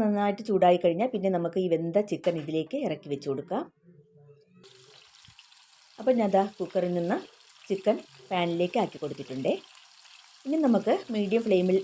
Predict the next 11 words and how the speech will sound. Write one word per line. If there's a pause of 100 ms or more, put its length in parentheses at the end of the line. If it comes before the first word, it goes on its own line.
ഇട്ട് (100)
നന്നായിട്ട്
ഇതൊന്ന്
എല്ലാ
ഭാഗത്തും (360)
നന്നായിട്ടൊന്ന്
മുരിവ് (180)
ആകാത്ത
വിധത്തിൽ
നന്നായിട്ട്
മുരിച്ചെടുക്കുക.